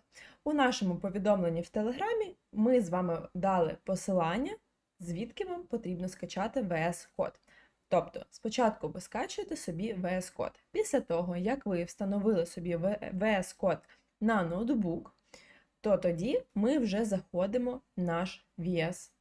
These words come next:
Visual Studio Code. Ми його відчиняємо, і після того, як він прогрузився, ми робимо його на повний наш екран. Тобто це місце, де ми будемо писати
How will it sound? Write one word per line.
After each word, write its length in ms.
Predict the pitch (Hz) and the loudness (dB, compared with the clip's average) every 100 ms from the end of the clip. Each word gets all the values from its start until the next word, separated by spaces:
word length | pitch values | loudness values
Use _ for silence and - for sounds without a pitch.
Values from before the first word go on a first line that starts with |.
| - | -10
Visual 460 | 170 226 269 269 277 | -4 -2 0 -2 -6
Studio 520 | - - 190 175 180 185 | -16 -6 -4 0 -2 -2
Code. 320 | 160 - - - | -4 -4 -8 0
Ми 260 | 262 285 | 6 8
його 340 | 220 196 180 156 - _ _ | 8 6 2 -4 -12 _ _
відчиняємо, 840 | 220 269 294 220 160 151 180 254 494 _ _ _ | -2 2 4 4 2 0 0 -2 -6 _ _ _
і 80 | 285 | 2
після 400 | 285 294 285 233 | 4 2 4 2
того, 340 | 220 233 233 | 4 4 4
як 220 | 190 185 196 | 2 0 2
він 260 | 202 175 | 2 2
прогрузився, 960 | 180 240 262 254 214 165 165 - 370 339 302 | 0 6 6 6 0 0 -4 -6 -2 -2 -2
ми 140 | 330 427 | -2 4
робимо 440 | 269 233 202 185 | 4 4 2 2
його 360 | 185 196 262 277 - | 0 0 0 -2 -6
на 340 | 185 190 220 - | -2 -2 -4 -2
повний 480 | 180 185 196 190 214 - | 2 4 4 -2 -6 -6
наш 380 | 185 175 180 - | -2 -2 -4 -6
екран. 420 | 202 190 202 175 - _ _ | -6 -4 -2 -4 -6 _ _
Тобто 340 | 254 254 233 | 8 8 4
це 220 | 190 - 214 | 2 4 4
місце, 460 | 196 285 - 285 | 6 2 2 0
де 160 | 185 208 | 4 4
ми 140 | 214 | 6
будемо 460 | 220 247 220 220 214 | 6 6 6 6 4
писати 760 | - 214 - 190 180 185 202 | 2 0 0 0 0 0 -6